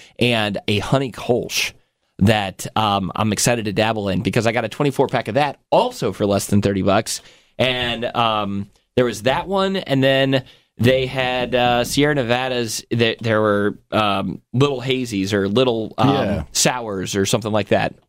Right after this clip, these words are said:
Speaker 1: And they had a couple of different, um, they had three different beers in the twenty-four pack.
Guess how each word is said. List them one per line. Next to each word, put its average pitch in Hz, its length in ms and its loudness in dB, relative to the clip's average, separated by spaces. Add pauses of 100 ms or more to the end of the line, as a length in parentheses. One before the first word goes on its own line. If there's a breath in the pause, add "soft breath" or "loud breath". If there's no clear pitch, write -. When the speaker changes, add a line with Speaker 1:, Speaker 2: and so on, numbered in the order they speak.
(240)
Speaker 1:
And 117 80 4
they 117 60 2
had 131 140 -2
a 113 40 -8
couple 160 340 -2
of 127 100 -2
different, 127 460 -2 (300 soft breath)
um, 101 500 0 (540)
they 120 80 6
had 113 120 -2
three 185 220 0
different 151 240 -2
beers 123 380 2
in 117 360 2
the 110 100 2
twenty-four 107 360 0
pack. 98 340 -6